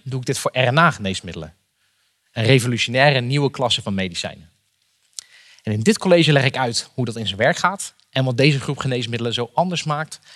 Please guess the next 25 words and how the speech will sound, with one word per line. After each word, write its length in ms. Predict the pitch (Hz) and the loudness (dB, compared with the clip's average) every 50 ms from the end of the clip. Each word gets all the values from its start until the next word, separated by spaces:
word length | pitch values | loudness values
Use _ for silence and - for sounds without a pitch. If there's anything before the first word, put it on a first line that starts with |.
| - _ | -20 _
ten 140 | - 120 117 | -8 -8 -4
opzichte 420 | - 156 - - 143 - - 131 | -4 0 0 2 0 0 -4 -6
van 120 | 104 113 | -6 -4
de 60 | 107 104 | -4 -2
medicijnen 560 | 104 104 107 107 104 - 123 113 113 117 113 | -2 -2 -2 -2 -2 0 0 0 0 -2 -4
die 120 | 113 101 | -4 -4
we 60 | 95 | -2
nu 100 | 98 107 | -2 0
al 160 | 110 104 95 85 | 2 2 2 0
hebben. 240 | 90 78 - - _ _ _ _ _ _ _ _ _ _ _ | 0 -6 -10 -16 _ _ _ _ _ _ _ _ _ _ _
Zoals 220 | - - 123 113 - | -4 -2 0 0 0
het 100 | 110 - | 0 0
pilletje 260 | 135 120 104 - 104 | 0 0 0 -2 -6
aspirine 400 | 95 - - 123 107 113 104 92 | -8 -6 -6 -4 -2 -2 -2 -2
wat 100 | 87 90 | -4 -6
ik 100 | 92 - | -8 -8
net 120 | - - | -8 -8
heb 120 | - - - | -8 -8 -8
genomen. 340 | - - - - - - _ _ _ _ _ _ _ _ _ _ _ _ _ _ _ _ _ _ _ _ _ _ - - - _ _ - _ _ _ _ _ _ _ _ _ _ _ _ - _ | -12 -16 -16 -18 -20 -20 _ _ _ _ _ _ _ _ _ _ _ _ _ _ _ _ _ _ _ _ _ _ -14 -14 -14 _ _ -20 _ _ _ _ _ _ _ _ _ _ _ _ -16 _
Laten 300 | - 143 185 226 214 - | 4 6 6 6 6 4
we 60 | 185 | 2
beginnen 260 | 156 160 - 196 185 | 4 6 6 6 6
met 80 | 175 - | 4 2
de 60 | 123 | 2
basis. 540 | 104 - 196 196 165 - - - - - | 2 2 2 2 -2 -2 4 4 4 4